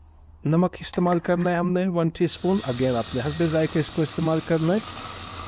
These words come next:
तमाम अज्जा को ग्राइंडर में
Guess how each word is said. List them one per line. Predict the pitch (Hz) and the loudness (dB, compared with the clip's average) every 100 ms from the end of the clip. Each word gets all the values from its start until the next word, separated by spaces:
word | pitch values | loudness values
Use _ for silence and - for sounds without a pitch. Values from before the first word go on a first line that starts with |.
| - - - - - - - - - - - - - - | -12 -14 -14 -16 -16 -16 -16 -16 -16 -16 -16 -16 -16 -10
तमाम | - 156 190 185 190 | 2 4 4 2 4
अज्जा | 175 156 156 | 4 4 2
को | - | 2
ग्राइंडर | 139 139 131 131 | 2 4 4 4
में | 131 135 | 2 2